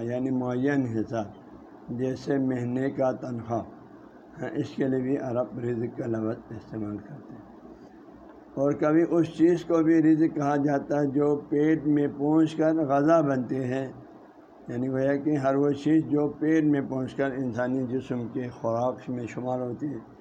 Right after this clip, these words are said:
جسم کو تقویت پہنچ جاتی ہے، ان تمام چیزوں کو بھی رزق سے تعبیر کیا ہے۔ کہا جاتا ہے، "اعطى السلطان رزق الجنود"،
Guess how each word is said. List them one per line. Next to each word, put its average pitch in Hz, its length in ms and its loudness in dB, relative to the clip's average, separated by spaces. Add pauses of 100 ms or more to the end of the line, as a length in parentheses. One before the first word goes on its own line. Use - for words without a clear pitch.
(460)
جسم 131 240 -4
کو 127 180 -4
تقویت 131 600 0
پہنچ 135 220 0
جاتی 127 440 -4
ہے، 131 120 -6 (600)
ان 139 200 0
تمام 135 340 -2
چیزوں 113 320 -4
کو 113 160 -4
بھی 127 320 -4
رزق 117 480 -2
سے 117 180 -8
تعبیر 107 380 -6 (140)
کیا 104 260 -8
ہے۔ 98 60 -10 (1600)
کہا 147 220 4
جاتا 160 440 4
ہے، 170 80 2 (140)
"اعطى 156 380 0
السلطان 151 880 2
رزق 151 600 4
الجنود"، 139 760 4